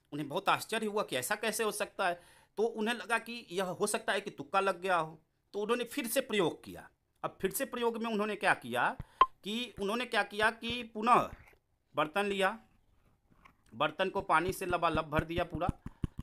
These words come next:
पूरा पानी से भर दिया इसको। ठीक है, पानी से भरने के बाद अब उन्होंने जो लकड़ी का टुकड़ा लिया वह दस के जी का ले लिया।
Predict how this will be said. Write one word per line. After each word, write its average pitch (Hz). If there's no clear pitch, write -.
पूरा 175
पानी 170
से -
भर 170
दिया 180
इसको। 190
ठीक 165
है, 220
पानी 220
से 226
भरने 202
के 175
बाद 160
अब 233
उन्होंने 226
जो 208
लकड़ी 208
का 220
टुकड़ा 208
लिया 208
वह 214
दस 180
के 131
जी 104
का -
ले 80
लिया। 78